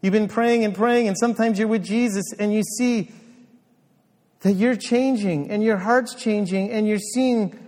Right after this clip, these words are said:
what God wants, and you're praying it, and you know it's his will, and you're persisting in it. And that's a really good thing.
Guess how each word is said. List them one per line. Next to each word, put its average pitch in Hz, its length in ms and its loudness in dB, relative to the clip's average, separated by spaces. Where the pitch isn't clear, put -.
what 214 260 4
God 240 380 4
wants, 220 400 0
and 208 180 2
you're 214 140 2
praying 262 640 2
it, 185 220 0
and 214 120 4
you 226 80 4
know 254 320 4
it's 277 200 0
his 220 240 0
will, 254 480 4
and 214 160 2
you're 233 120 4
persisting 208 1160 0
in 247 200 4
it. 170 260 -4
And 113 100 -14
that's 160 240 -10
a 135 60 -12
really 135 340 -8
good 127 240 -12
thing. 98 380 -20